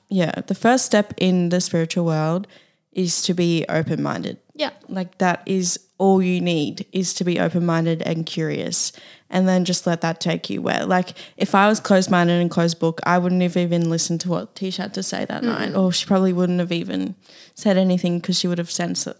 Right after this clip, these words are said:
Speaker 1: like,
Speaker 2: Mm.
Speaker 1: felt that I was closed-minded. But being open-minded and being curious and asking questions and being like, "Oh, I wonder what this is going to do," that is how you,
Speaker 2: Mm.
Speaker 1: how you grow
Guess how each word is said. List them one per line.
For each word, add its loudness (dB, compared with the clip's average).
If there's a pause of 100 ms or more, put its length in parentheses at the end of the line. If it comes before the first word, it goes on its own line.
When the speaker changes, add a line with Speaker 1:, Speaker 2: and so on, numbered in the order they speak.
Speaker 1:
like, -10
Speaker 2:
Mm. -6
Speaker 1:
felt 0
that 0
I 0
was -2
closed-minded. 0
But -2 (600)
being 2
open-minded 2
and -2
being 0
curious 0
and 0
asking 0
questions -2
and -2
being 0
like, -2 (160)
"Oh, 0
I 0
wonder 0
what 0
this -2
is -6
going -2
to -2
do," -6 (760)
that 0
is -2
how -4
you, -6 (120)
Speaker 2:
Mm. -10 (260)
Speaker 1:
how -2
you -2
grow -6